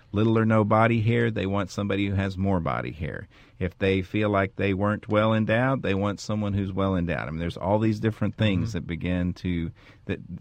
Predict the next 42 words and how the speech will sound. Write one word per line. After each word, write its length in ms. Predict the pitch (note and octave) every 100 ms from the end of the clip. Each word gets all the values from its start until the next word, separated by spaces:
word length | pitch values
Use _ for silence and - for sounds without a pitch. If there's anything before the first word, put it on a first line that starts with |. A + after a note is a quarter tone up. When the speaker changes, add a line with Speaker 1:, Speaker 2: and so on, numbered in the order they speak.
| E2+
Speaker 1:
that 180 | F#2+ - - - -
criticism 600 | - B2 A2 - F#2 F2
and 80 | F2
that 140 | D#2
critical 340 | - G#2+ - G2
spirit 460 | - G#2 G2 C2
begins 420 | E2+ E2+ F2 E2
to 420 | - F#2 F2 D#2+ D2+
encourage. 680 | E2 D#2 D#2+ D2 - - - - -
Speaker 2:
Hmm. 160 | C#3 F2 - _ -
That's 220 | A#2+ -
good 180 | C3+ G#2+
stuff. 420 | - D3 G#2 -
Well, 120 | B2
let's, 260 | D3+ F3 -
uh, 240 | D3+ B2
let's 160 | C#3 D#3+
shift 320 | - F3+ -
gears 240 | C3+ E3
a 60 | B2
little 180 | A2+ A2
bit 200 | G#2 G2
here 340 | G#2+ G#2+ A#2+ - - - - _
and, 360 | B2 B2 B2 A#2+
uh, 160 | A2+ G#2+
and 160 | A#2+
talk 220 | D3+ C#3+ C3+
about 240 | B2 -
fear 640 | - - F#3 A2+ G2+ - _ _ _ _ _ -
and 320 | A#2 A#2 B2+
what 240 | C#3 C3+
kind 180 | - C#3
of 60 | B2
role 260 | B2+ B2+
that 280 | A#2 A#2+ -
plays 520 | - C3 A#2+ A2+ G#2+
in 180 | - A#2
terms 300 | A2 B2 A2+
of 120 | G#2+
being 200 | G#2+ A#2+
a 80 | A2
root 680 | G#2 G#2 D3 F3 D#3 -